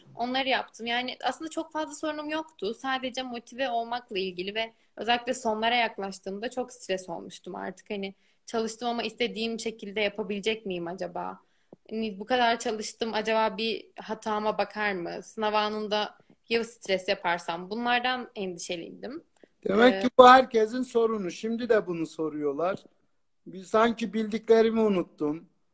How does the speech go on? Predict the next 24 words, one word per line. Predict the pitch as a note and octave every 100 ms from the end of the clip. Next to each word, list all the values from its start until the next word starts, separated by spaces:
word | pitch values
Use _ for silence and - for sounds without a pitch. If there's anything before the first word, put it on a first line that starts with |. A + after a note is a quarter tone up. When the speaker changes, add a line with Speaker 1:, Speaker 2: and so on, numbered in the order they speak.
| _ _ -
Speaker 2:
Acaba | E3+ G#3 G#3+ A3 A3
yapabilecek | G#3+ G#3+ G#3+ G#3 G#3 G3+ G#3 G#3 F3+
miyim? | E3 E3
Derece | F#3 G3+ A3 A3+
yapabilecek | A3+ A3 A3 G#3+ G#3 G#3 G3+ G#3 G#3
miyim?" | F3 D3+ D3+ D#3
mesela. | D3+ - C#3+ C#3+ D3 D3 _ -
Değil | C4
mi? | G#3 C3 _ _ _ _ _ _ _ _
Speaker 1:
Evet, | C4+ C4
aynen | D4 C#4 C4+ C4+ B3
öyle. | A3
Yani | G#3+ G#3+ A3
derece, | A#3+ B3+ - - - A#3+ - -
ım, | G#3+ G#3+ G#3+ G#3+
başkalarıyla | A3+ A#3 - C#4 C4+ C#4+ C#4+ C#4+
yarışmaktansa | C4 B3 C4 C#4+ C#4 - D#4+ D#4 C4+
aslında | A#3 -
ben | C#4+ C#4+
kendimle | - A#3+ A#3 B3 B3
yarışmam | G#3 G#3 - G#3+ G#3
gerektiğini | G3 F#3+ F#3+ F#3+ G3
fark | F#3+ F3 - F#3
ettim. | - -